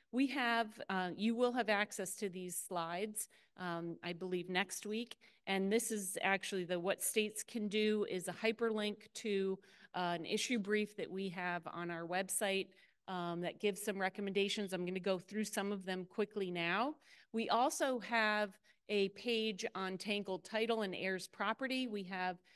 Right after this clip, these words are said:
some amazing reports on there, some research that's been done. So N C L C dot org,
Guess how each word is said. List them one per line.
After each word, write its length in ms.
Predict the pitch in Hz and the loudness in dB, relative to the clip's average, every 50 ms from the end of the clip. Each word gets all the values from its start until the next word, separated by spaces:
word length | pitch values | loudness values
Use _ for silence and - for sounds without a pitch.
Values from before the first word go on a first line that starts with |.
| _ _ - | _ _ -10
some 200 | - 202 196 190 | -6 -2 -2 0
amazing 480 | 185 190 190 196 214 202 226 220 208 | 0 2 4 4 4 4 2 0 2
reports 520 | 190 180 - - - 247 254 262 254 - 269 | 0 -2 -4 0 2 2 2 2 2 0 -2
on 180 | 240 240 247 | 0 0 0
there, 440 | 240 240 240 247 240 240 240 247 233 - _ _ _ _ | 0 0 2 2 2 2 2 0 -2 -8 _ _ _ _
some 220 | - 202 185 180 | -6 -6 -4 -2
research 460 | 185 214 226 214 - 240 226 220 - | -2 -2 -2 0 0 -2 -4 -4 -4
that's 200 | - 226 214 - | -6 -6 -6 -4
been 200 | - 233 226 226 | -4 -2 -2 0
done. 420 | 214 226 214 214 208 208 208 214 214 - - - _ | 2 2 2 2 2 0 -2 -2 -6 -10 -16 -20 _
So 280 | - - 202 196 185 - - | -6 -4 -2 -2 -2 0 2
N 180 | 214 220 226 | 2 2 2
C 260 | 220 - 269 240 226 | 2 0 2 4 4
L 160 | 214 208 220 220 | 4 4 4 2
C 260 | - - 247 226 214 | 0 -2 -2 -2 0
dot 300 | 190 220 196 185 180 - - | 2 2 2 2 2 0 2
org, 380 | 185 202 208 220 247 302 302 | 4 6 8 8 6 4 2